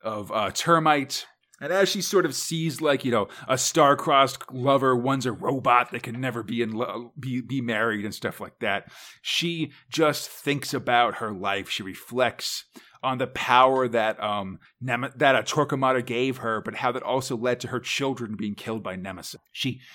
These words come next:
thinks of this, and hears the incessant tapping on the pipes by Nostradamus, sending messages to her that he has a plan to escape,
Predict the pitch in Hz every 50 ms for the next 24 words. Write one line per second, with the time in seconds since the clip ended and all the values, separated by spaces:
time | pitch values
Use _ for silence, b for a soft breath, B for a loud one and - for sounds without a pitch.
0 | B B - - - 185 190 185 - 196 170 139 170 185 196 185 - - - -
1 | b b b 139 143 135 - 139 151 151 160 160 156 139 123 147 156 156 147 127
2 | 127 - - - 165 151 147 - 147 117 - - - - 156 151 151 151 - 143
3 | 139 123 120 139 143 143 135 127 131 - - 135 139 131 123 - - - - B
4 | B B B B - 120 127 127 117 135 147 135 - - 151 127 110 143 139 143
5 | 143 139 131 110 - - - - b b b b b b b b - - 175 160
6 | 156 156 156 143 135 131 139 151 147 - 143 127 - 127 123 - 123 - - 107
7 | 101 92 - - b b b b - 147 147 143 143 139 135 127 131 - - 123
8 | 131 131 131 131 127 127 123 127 113 - - - - - 127 113 - -